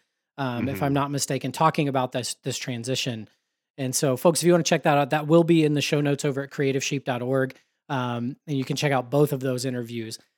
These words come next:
Speaker 1: Now, actually, on to our topic of <laughs> conversation
Speaker 2: Sure.
Speaker 1: for today. Um, you've just launched a, a course that, that is actually only available for certain periods of time,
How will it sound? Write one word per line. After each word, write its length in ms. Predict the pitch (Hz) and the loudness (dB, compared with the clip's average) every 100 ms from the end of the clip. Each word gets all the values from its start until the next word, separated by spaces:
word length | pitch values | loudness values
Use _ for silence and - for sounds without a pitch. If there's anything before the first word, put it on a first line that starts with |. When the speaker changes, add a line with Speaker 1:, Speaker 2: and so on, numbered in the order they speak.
| _ _ _ | _ _ _
Speaker 1:
Now, 400 | 185 214 165 165 190 | 2 4 2 -2 -4
actually, 500 | 175 214 254 214 170 - | 0 0 4 4 2 4
on 280 | 170 214 214 | 6 6 6
to 240 | 185 160 | 6 6
our 160 | 147 143 | 4 0
topic 400 | 151 147 151 147 | 2 2 2 -4
of 100 | - | -2
<laughs> 0 | |
conversation 840 | 135 123 147 - 170 139 - 143 | -4 0 0 4 4 4 2 2
Speaker 2:
Sure. 320 | 131 151 190 | 2 2 2
Speaker 1:
for 260 | 139 175 151 | 6 6 6
today. 440 | 165 147 135 127 - 240 196 - | 4 4 2 0 -4 -12 -10 0
Um, 320 | 160 151 165 | 4 4 4
you've 180 | 180 202 | 4 6
just 240 | 262 330 | 4 4
launched 380 | 226 208 226 - | 4 4 4 2
a, 340 | 185 160 156 | 0 2 2
a 40 | 156 | -2
course 440 | - 226 180 131 - | 4 6 6 4 0
that, 240 | 147 147 - | -2 -4 -2
that 280 | 151 151 147 | 0 0 -2
is 200 | 175 156 175 | -2 0 2
actually 360 | 240 - 277 | 0 2 4
only 240 | 196 208 175 | 4 6 4
available 420 | 147 190 196 147 | 8 6 6 4
for 140 | - | 2
certain 360 | 143 180 180 160 | -2 0 0 -2
periods 420 | - 170 170 143 | 2 4 4 2
of 100 | 135 | -2
time, 540 | - 196 202 120 113 | -6 -2 0 0 -4